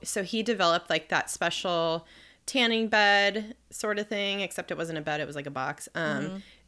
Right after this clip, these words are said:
Speaker 1: and then he also developed, you know, that, like, belt shaky thing, like, that you see in, like, all these old-timey videos of people just, like, like, standing up and this belt around them and, like, shaking 'em,
Speaker 2: It
Speaker 1: and
Speaker 2: just
Speaker 1: it's, like,
Speaker 2: shak-,
Speaker 1: all their
Speaker 2: jiggles
Speaker 1: fat
Speaker 2: their
Speaker 1: is
Speaker 2: fat.
Speaker 1: jiggling.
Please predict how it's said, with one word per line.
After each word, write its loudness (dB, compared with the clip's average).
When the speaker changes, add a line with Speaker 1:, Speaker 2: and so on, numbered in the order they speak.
Speaker 1:
and 2
then 2
he -2
also 0
developed, 0
you 2
know, 2
that, 2
like, 0
belt 4
shaky 0
thing, 2
like, 2
that 2
you 0
see 2
in, 2
like, 2
all 4
these 0
old-timey 0
videos 2
of -2
people -4
just, -4
like, 0
like, -2
standing 4
up 6
and 2
this 0
belt 2
around 2
them 0
and, 0
like, -2
shaking 0
'em, 2
Speaker 2:
It 2
Speaker 1:
and 4
Speaker 2:
just 4
Speaker 1:
it's, 2
like, 6
Speaker 2:
shak-, -2
Speaker 1:
all 8
their 8
Speaker 2:
jiggles 6
Speaker 1:
fat 12
Speaker 2:
their 8
Speaker 1:
is 2
Speaker 2:
fat. 0
Speaker 1:
jiggling. 6